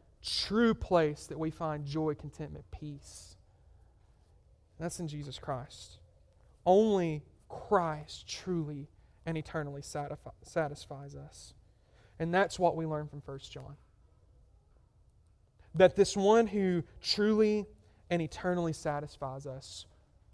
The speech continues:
we know personally because he is here. He has come. And so as you ponder these truths this morning,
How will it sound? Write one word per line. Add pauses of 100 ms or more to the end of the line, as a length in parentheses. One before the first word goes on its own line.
we
know (280)
personally (1200)
because
he
is
here. (1160)
He
has
come. (1080)
And
so
as
you (300)
ponder
these
truths
this
morning,